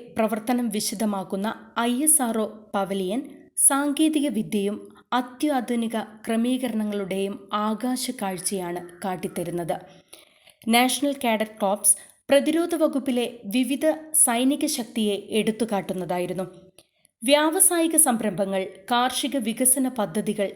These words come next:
എന്നിവയൊക്കെ പവലിയനിലെ വ്യത്യസ്ത കാഴ്ചകളായിരുന്നു. ആധുനിക വെളിച്ച സൗകര്യം പ്രദർശന നഗരിയെ കൂടുതൽ മനോഹരമാക്കുന്നതായിരുന്നു. വാഹന വിപണിയിലെ അതികായന്മാരെയും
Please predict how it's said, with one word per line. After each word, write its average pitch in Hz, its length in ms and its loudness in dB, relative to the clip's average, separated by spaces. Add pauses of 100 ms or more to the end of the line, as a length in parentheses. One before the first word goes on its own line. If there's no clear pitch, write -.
(160)
എന്നിവയൊക്കെ 220 580 0 (480)
പവലിയനിലെ 226 720 2 (240)
വ്യത്യസ്ത 233 580 0 (220)
കാഴ്ചകളായിരുന്നു. 185 920 -4 (1040)
ആധുനിക 311 460 4 (320)
വെളിച്ച 262 340 2 (100)
സൗകര്യം 202 480 0 (340)
പ്രദർശന 302 520 2
നഗരിയെ 220 500 0 (260)
കൂടുതൽ 226 380 0 (480)
മനോഹരമാക്കുന്നതായിരുന്നു. 185 1300 0 (840)
വാഹന 208 500 2
വിപണിയിലെ 240 640 0 (380)
അതികായന്മാരെയും 226 1000 0